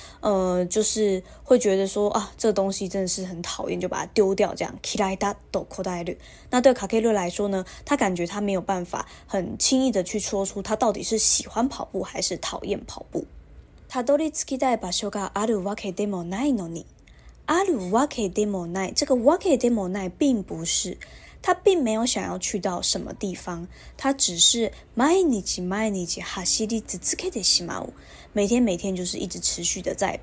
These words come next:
奔跑而已。そういう人間の中に、走るという行為に対する好悪を断言できる者などいるだろうか。然后他在心里面就是去想说，对于这样的人来讲，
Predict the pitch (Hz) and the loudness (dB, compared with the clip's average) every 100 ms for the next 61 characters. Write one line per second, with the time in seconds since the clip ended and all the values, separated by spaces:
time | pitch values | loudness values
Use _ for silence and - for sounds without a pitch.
0 | - 208 220 - - - - - - - | -4 -2 -2 -4 -6 -6 -6 -8 -10 -20
1 | - - - - - - 247 233 226 214 | -20 -20 -20 -10 0 4 6 6 4 4
2 | 208 214 208 202 202 190 190 185 170 175 | 0 2 2 0 -2 -4 -4 -8 -8 -10
3 | - - - - - 208 - 339 247 240 | -10 -18 -20 -12 -2 2 4 4 2 0
4 | 220 196 - 320 294 226 180 175 - 196 | 0 0 0 6 6 6 0 -6 -6 -4
5 | 190 190 185 - - - 349 302 - 180 | -4 -4 -6 -8 -12 0 6 6 6 0
6 | - 190 - - - - - 262 320 339 | -2 -4 -4 -10 -20 -14 2 4 6 4
7 | 311 311 285 214 - 349 240 190 180 190 | 4 2 2 2 4 4 4 0 -2 -2
8 | 202 196 - - - 208 196 269 - 180 | -2 -4 -4 -6 -8 -2 4 4 4 -2
9 | 170 - - - - - - - 214 220 | -6 -8 -16 -18 -20 -20 -20 -6 0 2
10 | 254 247 - 233 185 196 190 190 190 208 | 4 4 4 4 2 0 0 0 0 -2
11 | - 170 180 190 202 - - - 370 311 | -2 -4 -4 -4 -4 -8 -4 4 6 6
12 | 359 330 226 190 180 180 185 220 202 | 4 2 2 0 -2 -2 -4 -2 -2